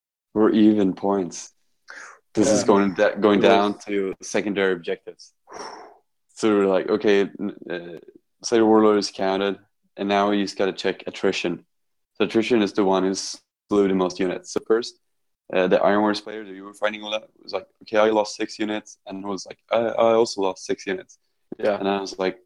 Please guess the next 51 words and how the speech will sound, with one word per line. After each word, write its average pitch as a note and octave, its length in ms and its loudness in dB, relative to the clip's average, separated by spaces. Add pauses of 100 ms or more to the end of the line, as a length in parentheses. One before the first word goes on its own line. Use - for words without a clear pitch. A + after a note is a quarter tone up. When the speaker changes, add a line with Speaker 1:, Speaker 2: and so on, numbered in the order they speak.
(120)
Speaker 1:
"All A2 80 -2
right, G#2+ 260 -2 (140)
I G2 40 -2
think G#2+ 240 2
I G#2+ 100 8
lost G2+ 520 4
seven." B2+ 420 0 (420)
And G#2 140 -4
then G2+ 180 -2
you G#2+ 140 2
were G2+ 120 0
like, F#2 120 -6
"No, C3 180 -2
but A#2+ 120 0
you A#2+ 200 2
lost A#2 220 0
that A#2 140 -2
and G#2+ 100 -4
that." A2+ 100 2
And F#2 100 -6
I'm F#2+ 120 -4
like, F#2+ 180 -10
"Okay, A2+ 240 0
so G#2+ 160 0
I G#2+ 40 0
lost G#2+ 280 -2
ten." G2 300 -2 (100)
And G#2 100 -8
then, G#2 180 -2 (280)
"No, C3 320 0
you A2+ 140 4
lost A#2 220 0
nine." B2 260 2
And F#2+ 100 -6
Speaker 3:
Oh. A2+ 140 2
Speaker 1:
it's - 180 -8
like, F#2 120 -8 (480)
"Oh A2+ 100 6
yeah, G2+ 200 4
fuck. - 240 -10 (180)
All A2+ 80 2
right, F#2+ 180 -2 (120)
I'll G#2 160 0
count G2+ 200 -6
again. B2 220 -10 (280)
I G#2 80 0
lost G2+ 240 0
nine." F2 260 -4 (180)
And G2 120 -2
then, F#2+ 180 0
Speaker 2:
Oh. - 100 -4